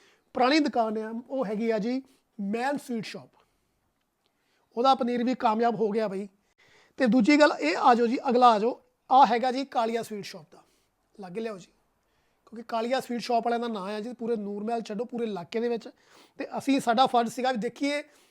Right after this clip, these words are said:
ਇਹ ਟੌਪ ਪੰਜ ਛੇ ਦੁਕਾਨਾਂ ਤੋਂ ਵਿੱਚੋਂ ਕਿਹੜੀ ਕਿਹੜੀ ਦੁਕਾਨ ਦਾ ਜਿਹੜਾ ਪਨੀਰ ਬੈਸਟ ਆ, ਕਿਹੜਾ ਖਰਾਬ ਆ। ਅਸੀਂ ਖੁਦ ਚੁਣੇ ਸੀਗੇ ਤੇ ਇਹਦੇ ਵਿੱਚ ਅਸੀਂ ਪ੍ਰੋਪਰ ਦੁਕਾਨਾਂ ਦੇ ਅਸੀਂ ਦੱਸਿਆ ਸੀਗਾ ਵੀ ਜਿਹੜੀ ਦੁਕਾਨ ਖਰਾਬ ਹੋਊਗੀ ਉਹਨੂੰ ਅਸੀਂ ਸਿਰਫ ਸੁਜੈਸ਼ਨ ਦੇਵਾਂਗੇ।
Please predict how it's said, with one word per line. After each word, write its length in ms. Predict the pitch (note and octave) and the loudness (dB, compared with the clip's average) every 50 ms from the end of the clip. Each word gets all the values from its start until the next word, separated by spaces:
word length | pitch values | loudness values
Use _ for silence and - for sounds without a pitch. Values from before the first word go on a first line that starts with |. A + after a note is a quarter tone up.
| _ _ _ _ - | _ _ _ _ -2
ਇਹ 60 | D4 | -2
ਟੌਪ 380 | - - C#4+ C4 C4 C#4 C#4 D4 | 0 2 4 4 4 4 4 2
ਪੰਜ 240 | C#4+ C#4+ C4 B3+ | 0 0 0 0
ਛੇ 100 | - - | 0 -4
ਦੁਕਾਨਾਂ 380 | C#4 C4+ A3+ C4 A#3+ A#3 A#3+ B3 | -6 -6 -4 -6 -6 -4 -6 -6
ਤੋਂ 300 | A3+ C4 B3+ B3+ B3+ B3 | -4 -4 -4 -2 -2 -4
ਵਿੱਚੋਂ 280 | A#3 G#3+ - C4 B3 A3+ | -6 -6 -6 -8 -8 -6
ਕਿਹੜੀ 280 | - B3+ C4+ C#4+ D#4+ D4+ | -4 -4 -2 -2 -2 -4
ਕਿਹੜੀ 240 | - C4+ C4 C#4 | -4 -4 -4 -4
ਦੁਕਾਨ 360 | C4 B3+ G3 A#3 A3 G#3+ A3 G#3+ | -4 -6 -8 -8 -10 -10 -6 -6
ਦਾ 100 | A3+ A3 | -6 -6
ਜਿਹੜਾ 220 | A3 G#3+ A3+ A3+ | -4 -2 -4 -4
ਪਨੀਰ 320 | A3+ A#3+ G#3+ G3+ G#3+ G3+ | -4 -6 -8 -8 -8 -10
ਬੈਸਟ 260 | F#3 G3 G3 F#3+ - A3+ | -10 -10 -12 -10 -8 -8
ਆ, 180 | A3 A3+ A3 | -6 -6 -8
ਕਿਹੜਾ 340 | G#3 - A#3+ A3+ A#3+ B3 B3 | -6 -4 0 2 4 4 2
ਖਰਾਬ 340 | A#3 - - G#3+ F#3 E3+ D#3+ | 2 -4 -10 -12 -12 -12 -14
ਆ। 120 | D3+ C#3+ _ _ _ _ _ _ _ - - - _ A3 | -18 -20 _ _ _ _ _ _ _ -20 -20 -4 _ -2
ਅਸੀਂ 280 | F#3 C#4 D4+ D4+ D#4 D#4 D#4+ | 0 0 0 0 -2 -4 -4
ਖੁਦ 180 | - C4+ C#4 C#4 | -6 -6 -4 -2
ਚੁਣੇ 240 | - C4+ C4 C4+ | -2 -2 -2 -2
ਸੀਗੇ 340 | B3 - A#3 D4 D#4 E4 A4+ - _ _ _ _ _ _ _ _ _ _ | -4 -4 -6 -8 -8 -10 -12 -18 _ _ _ _ _ _ _ _ _ _
ਤੇ 80 | - B3+ | -6 -2
ਇਹਦੇ 200 | B3+ B3 C4+ D4 | 0 0 0 0
ਵਿੱਚ 200 | D4 C4 - C4 | -2 -2 -2 -2
ਅਸੀਂ 160 | A#3+ D4+ C#4+ | 0 0 -2
ਪ੍ਰੋਪਰ 560 | - - C4 B3+ B3 - D4+ D#4 D4+ D4+ D4 | 2 2 2 2 2 0 0 0 2 0 0
ਦੁਕਾਨਾਂ 420 | A3+ A3 - A#3+ A3+ A3+ A#3+ B3 | -2 -4 -6 -6 -6 -4 -4 -4
ਦੇ 120 | B3 B3+ B3+ | -2 -2 -2
ਅਸੀਂ 320 | A#3+ C4+ C4+ C4 C4+ C4+ | -2 -2 -4 -4 -4 -4
ਦੱਸਿਆ 320 | C4 G#3 G#3+ - - C4 A#3 | -6 -8 -10 -6 -4 -4 -4
ਸੀਗਾ 180 | G3 A#3 C4 | -2 -4 -4
ਵੀ 80 | C4 C#4 | -4 -4
ਜਿਹੜੀ 220 | G3 A#3 C#4+ F#4 | -6 -4 -4 -4
ਦੁਕਾਨ 320 | F4+ E4 - C4+ C4 C4 C4+ | -4 -4 -4 -2 -4 -4 -4
ਖਰਾਬ 300 | - G3+ A3+ A3+ A3 G#3 | -6 -4 -4 -4 -4 -2
ਹੋਊਗੀ 340 | E3+ G#3+ G#3+ F#3+ G3+ C4+ | -4 -4 -4 -4 -4 -6
ਉਹਨੂੰ 260 | D#4+ F#4+ B3+ B3 C#4+ C#4 | -4 -4 -6 -6 -4 -4
ਅਸੀਂ 160 | B3 C#4+ - | -4 -6 -6
ਸਿਰਫ 360 | - C#4 C#4 - D#4+ - _ _ - _ _ _ _ _ _ | -8 -10 -12 -12 -16 -18 _ _ -20 _ _ _ _ _ _
ਸੁਜੈਸ਼ਨ 380 | - - C4 C4+ B3+ - E4+ F4 | -8 -4 -2 -2 0 0 -2 -2
ਦੇਵਾਂਗੇ। 380 | D#4+ C4+ B3+ B3 B3 C4+ F#4 | -2 -2 -4 -4 -6 -6 -8